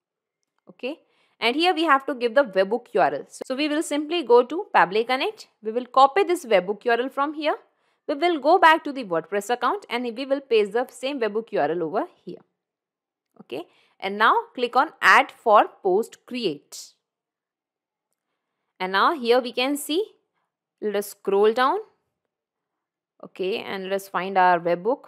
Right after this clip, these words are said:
which we have created, that is Blogger Integration. This is the webhook which we have created right now. So we are going to simply click on this three dots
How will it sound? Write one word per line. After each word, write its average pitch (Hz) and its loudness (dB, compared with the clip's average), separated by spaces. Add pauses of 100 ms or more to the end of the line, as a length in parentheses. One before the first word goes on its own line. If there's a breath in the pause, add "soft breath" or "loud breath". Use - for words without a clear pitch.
which 180 -10
we 185 -8
have 208 0
created, 214 -4
that 180 0
is 180 -6
Blogger 170 2
Integration. 170 -8
This 185 -4
is 190 -6
the 196 0
webhook 175 -4
which 180 -8 (180)
we 180 -4
have 208 -2
created 240 -8
right 185 0
now. 269 2 (500)
So 262 -12
we 285 2
are 311 6
going 311 0
to 330 -2
simply 302 -6
click 226 0
on 233 4
this 208 -2 (100)
three 185 0
dots - 2